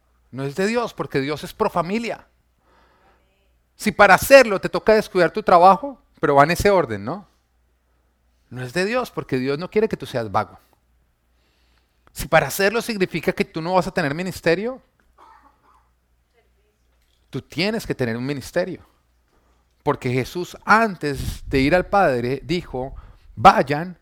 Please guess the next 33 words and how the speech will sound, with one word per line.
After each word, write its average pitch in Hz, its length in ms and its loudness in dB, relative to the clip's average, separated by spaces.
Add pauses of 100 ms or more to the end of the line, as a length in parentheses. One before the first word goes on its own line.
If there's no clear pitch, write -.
(140)
prediquen 143 380 -4
las 180 100 -2
buenas 151 220 -2
nuevas 156 340 -2
y 139 60 -6
hagan 131 180 -4
discípulos". - 640 -14 (540)
Y 151 100 -2
todos 233 420 2
los 247 140 -6
creyentes 175 500 -2
tenemos 131 300 -4
que - 40 -20
estar - 160 -10
haciendo 139 320 -6
eso. 123 280 -8
Y 135 80 -2
es 131 80 -2
justamente 185 480 -2
lo 185 80 -6
que 147 80 -4
hacemos 156 320 -6
en 120 80 -10
esta - 180 -16
iglesia. 107 400 -14 (1300)
Y 143 120 2
de 151 80 4
la 147 80 8
manera 185 260 2
que 226 140 -2
tú - 180 -4
estés 131 300 -6
sirviendo 131 760 -4